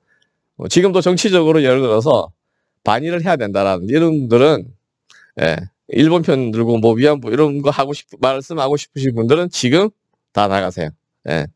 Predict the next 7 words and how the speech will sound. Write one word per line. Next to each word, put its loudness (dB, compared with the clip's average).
이, -4
이 -14
영상을 4
보실 -4
필요가 2
없습니다. -4
대신에 2